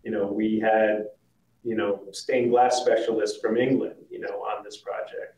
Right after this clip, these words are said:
We, you know, we, so we had this very diverse, very, very involved, uh, team.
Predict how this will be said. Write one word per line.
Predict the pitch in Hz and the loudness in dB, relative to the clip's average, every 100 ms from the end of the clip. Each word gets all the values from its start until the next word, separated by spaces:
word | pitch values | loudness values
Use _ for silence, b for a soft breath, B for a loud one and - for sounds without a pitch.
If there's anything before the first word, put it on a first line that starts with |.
| - | -10
We, | 107 107 | -10 -6
you | 110 | -4
know, | 104 101 | -4 -2
we, | 107 110 | -4 -8
so | - 110 | -4 0
we | 113 113 | 2 2
had | 123 127 | 4 4
this | 120 - b b b _ _ | 4 2 b b b _ _
very | 117 127 135 135 | 0 4 4 4
diverse, | 113 113 113 110 - | 4 6 6 6 0
very, | 113 113 113 110 110 110 - | 4 4 6 4 2 0 -4
very | 110 110 110 110 110 113 | -2 0 0 0 -4 -6
involved, | 110 110 107 110 107 107 - - - | -2 2 4 4 0 -6 -16 -20 -8
uh, | 107 104 104 104 98 - - | -4 -2 -2 -2 -4 -8 -18
team. | - 151 143 110 107 | -6 -2 0 0 -2